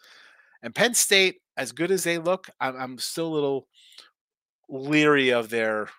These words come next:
young Q B, as good as he is. As good as he is. All right, how's the, the polls gonna close out here? Uh,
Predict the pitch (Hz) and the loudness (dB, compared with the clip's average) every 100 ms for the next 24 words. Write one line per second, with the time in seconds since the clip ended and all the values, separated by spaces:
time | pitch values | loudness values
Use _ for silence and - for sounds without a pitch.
0 | _ _ _ 123 120 117 113 113 104 95 | _ _ _ -16 -12 -12 -12 -14 -10 -10
1 | 80 78 - 90 80 82 76 - - - | -12 -14 -14 -14 -18 -20 -20 -12 -10 -10
2 | _ _ _ _ _ _ _ _ - - | _ _ _ _ _ _ _ _ -20 -20
3 | _ _ _ - 82 - 85 76 - - | _ _ _ -20 -20 -20 -18 -14 -14 -16
4 | - - - _ _ _ _ _ _ _ | -14 -14 -14 _ _ _ _ _ _ _
5 | _ - - _ _ _ 104 95 131 151 | _ -20 -20 _ _ _ -14 -4 -2 0
6 | - 139 131 127 - - - - 208 202 | -2 -4 -4 -4 -8 -12 0 8 10 10
7 | 196 - - 190 170 - 175 165 151 160 | 6 2 -2 -2 -2 -2 0 2 6 6
8 | 147 151 151 143 - _ - - _ _ | 4 2 0 -2 -6 _ -20 -20 _ _
9 | _ _ _ _ _ _ - 107 | _ _ _ _ _ _ -20 -20